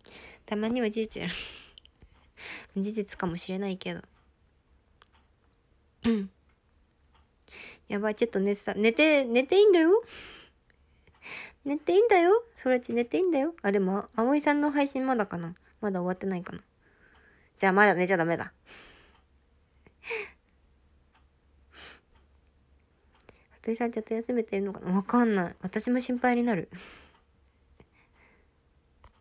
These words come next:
お披露目ステージの時は、小さく見せようとしていたのが懐かしい。<laughs> ね、うん、嫌だったからね。目立つさ、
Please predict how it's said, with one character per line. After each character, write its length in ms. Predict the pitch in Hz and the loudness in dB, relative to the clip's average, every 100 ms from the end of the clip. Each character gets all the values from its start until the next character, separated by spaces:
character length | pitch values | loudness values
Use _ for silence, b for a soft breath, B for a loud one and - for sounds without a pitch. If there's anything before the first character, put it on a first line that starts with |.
| _ _ _ _ _ _ _ b b b b b b b b _ _ _ _ _ | _ _ _ _ _ _ _ b b b b b b b b _ _ _ _ _
お 40 | |
披 100 | 233 | -6
露 120 | 240 240 | -4 -4
目 180 | 247 | -6
ス 60 | 247 | -8
テ 120 | - | -10
ー 60 | 254 | -10
ジ 60 | 208 | -10
の 80 | |
時 280 | 214 _ 208 | -12 _ -12
は、 140 | 196 196 _ _ _ _ _ _ - | -10 -12 _ _ _ _ _ _ -20
小 80 | - | -14
さ 100 | 226 | -12
く 140 | 214 196 | -10 -8
見 120 | 196 | -8
せ 80 | 202 | -8
よ 40 | |
う 20 | |
と 120 | 202 | -10
し 40 | 202 | -10
て 100 | 202 | -10
い 40 | |
た 120 | 196 | -10
の 100 | 190 | -10
が 80 | 180 | -10
懐 240 | 175 175 - | -10 -12 -12
か 100 | 175 | -10
し 200 | B B B B B _ _ _ _ _ _ _ _ _ - B 392 B B B B B - | B B B B B _ _ _ _ _ _ _ _ _ -16 B -12 B B B B B -10
い。 20 | |
<laughs> 20 | |
ね、 160 | 185 185 - _ _ _ _ - | -8 -8 -12 _ _ _ _ -10
う 40 | |
ん、 340 | 180 180 175 175 | -6 -6 -6 -2
嫌 100 | 202 | 0
だ 100 | 226 | 0
っ 80 | 220 | -2
た 100 | 165 | -8
か 120 | 147 | -8
ら 80 | 151 | -8
ね。 260 | 160 156 - | -8 -12 -10
目 100 | 196 | -4
立 360 | 202 233 - 185 | -2 -2 -4 -10
つ 40 | |
さ、 400 | - 180 170 156 | -6 -6 -4 -8